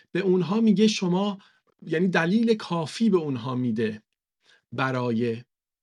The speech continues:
اینکه او رو باور بکنند. وقتی در گوش موسی صحبت می‌کنه، داره دلیل کافی بهش می‌ده. وقتی وحی، وقتی جبرئیل رو بر رسول اسلام نازل می‌کند، دلیل کافی داره بهش می‌ده. یعنی تا قبل از اون هر چه بود،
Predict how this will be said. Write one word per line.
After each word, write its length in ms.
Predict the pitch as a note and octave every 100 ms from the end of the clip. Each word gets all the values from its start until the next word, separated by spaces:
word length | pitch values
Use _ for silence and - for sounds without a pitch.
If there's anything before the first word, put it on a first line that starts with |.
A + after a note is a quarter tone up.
| -
اینکه 280 | C#3 C3
او 160 | - C3+
رو 120 | B2+
باور 400 | A2 A#2 A2 A#2
بکنند. 540 | G2+ - G#2+ - - - - - -
وقتی 380 | C#3+ - D#3+ D3 -
در 180 | - C3+
گوش 240 | C3+ C#3+ D3+
موسی 320 | C#3 C3 C#3
صحبت 500 | - C3+ A#2 B2+ -
می‌کنه، 200 | C3+ F3+
داره 160 | D#3+
دلیل 360 | E3+ D3+ D3 C#3
کافی 420 | B2+ - B2+ F#3
بهش 320 | C#3 A2+ -
می‌ده. 220 | A2 G#2+ -
وقتی 300 | C3 B2+ F3
وحی، 400 | C3+ C#3+ C3+ C3+
وقتی 220 | C#3+ -
جبرئیل 540 | C#3 C3 C3 B2 C#3+ F3
رو 120 | D3
بر 180 | C3 B2 - - -
رسول 380 | C#3 - C3
اسلام 460 | C3 B2+ C#3 C3+ C3 - - _
نازل 440 | C3 C3+ C3 A#2+ C3
می‌کند، 540 | C3+ C3+ B2 C3+ E3+ D3
دلیل 460 | B2+ C#3 C#3+ C#3+ C3+
کافی 540 | - - C#3 B2 F#3+
داره 220 | F3 B2+
بهش 300 | A2 G#2+ -
می‌ده. 180 | A2 G#2+
یعنی 140 | A#2 C3
تا 160 | D#3
قبل 260 | C#3 B2+ B2+
از 140 | A#2
اون 120 | E3
هر 180 | D3 D#3
چه 180 | E3 D#3
بود، 240 | C#3 E3+